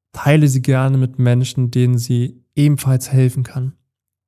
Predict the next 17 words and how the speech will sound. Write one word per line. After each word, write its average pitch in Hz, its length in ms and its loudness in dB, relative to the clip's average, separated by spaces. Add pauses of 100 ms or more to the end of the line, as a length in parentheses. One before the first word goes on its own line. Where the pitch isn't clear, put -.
(600)
Und 123 140 2
wenn 131 120 2
du 135 80 0
tiefer 170 460 -4
in 131 100 -4
dieses 127 520 -6
Thema 151 480 -2
einsteigen 135 500 -4
möchtest, 131 460 -6 (580)
dann 131 160 4
melde 156 240 4
dich 147 180 -6
auch 131 100 -4
gerne 143 280 -2
bei 131 140 -2
mir 135 540 -4
persönlich. 127 680 0